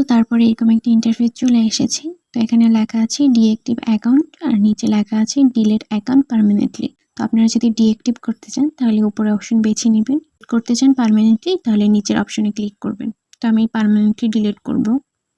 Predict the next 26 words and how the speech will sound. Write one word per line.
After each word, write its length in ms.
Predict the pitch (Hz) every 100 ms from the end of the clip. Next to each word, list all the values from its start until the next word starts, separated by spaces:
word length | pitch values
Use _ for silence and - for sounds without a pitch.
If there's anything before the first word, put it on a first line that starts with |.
| _ _ _ _ _ _ _ _ _ 226
এরকম 240 | 226 226 226
একটা 140 | 220 220
ইন্টারফেস 340 | 220 220 - 226 -
চলে 200 | 233 214
আসবে। 260 | 208 220 254 285 _ _ _ _
তো 40 | 220 220
এখান 180 | 233 226
থেকে 140 | 226 220 208
আপনারা 240 | 214 214 -
কি 100 | 233 226 226
কারণে 340 | 214 208 208 208 - _ _ _ _ _ _ _ _ - -
TikTok 360 | 185 - 220 -
পার্মানেন্টলি 480 | 214 202 202 202 214 202
ডিলিট 240 | 202 196 _
করছেন 320 | 208 185 - 285 294
সেই 140 | - 208
রিজন 300 | 202 190 - 190
দিয়ে 140 | 196 190
নেবেন। 220 | 190 226 277 262
তো 40 | 220
আমি 80 | 202
একটা 120 | 196 208
অপশন 200 | 185 214 202
দিয়ে 120 | 202 196
নিলাম, 220 | 190 247 302 _ _ _ _ _ _ _ -
কন্টিনিউ 460 | - 214 202 214